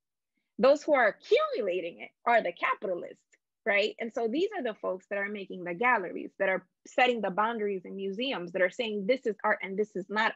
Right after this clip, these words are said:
art, right? And so, um, it brings the question of nationalizing it, socializing it, um,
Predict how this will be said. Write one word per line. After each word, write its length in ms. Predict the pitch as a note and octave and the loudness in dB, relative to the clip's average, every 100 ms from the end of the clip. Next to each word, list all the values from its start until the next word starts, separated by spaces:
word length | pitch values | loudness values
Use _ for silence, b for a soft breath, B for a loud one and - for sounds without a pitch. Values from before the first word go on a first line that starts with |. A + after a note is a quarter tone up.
| - | -6
art, 120 | - - _ _ _ _ - | -10 -10 _ _ _ _ -2
right? 300 | F3+ F3 - b b - | 0 0 -4 b b -6
And 120 | G#3+ | 0
so, 260 | A#3+ G#3 - - _ _ | 4 4 0 -14 _ _
um, 460 | G#3+ G#3 G3 F#3 F3+ _ _ - | 4 4 0 -10 -14 _ _ 2
it 180 | A3 | 2
brings 280 | B3+ D4+ C#4+ | 2 -4 -6
the 80 | G#3+ | -8
question 440 | G#3+ A#3+ - G#3+ F#3+ | -6 -6 -6 -8 -10
of 100 | F3 _ _ _ _ _ _ _ _ _ _ _ _ _ _ _ _ G#3 | -12 _ _ _ _ _ _ _ _ _ _ _ _ _ _ _ _ -2
nationalizing 920 | G#3 B3+ B3+ G3 F#3 D#3+ - - - | 2 2 0 -6 -6 -6 -8 -12 -16
it, 80 | - - | -18 -20
socializing 1080 | - - C#4+ E4 - G3+ D#3+ D#3 - - | -20 2 4 4 0 -2 -2 -4 -10 -20
it, 720 | - _ _ _ _ _ _ F#3+ | -20 _ _ _ _ _ _ 2
um, 360 | F#3+ F3+ F3 | 2 0 -8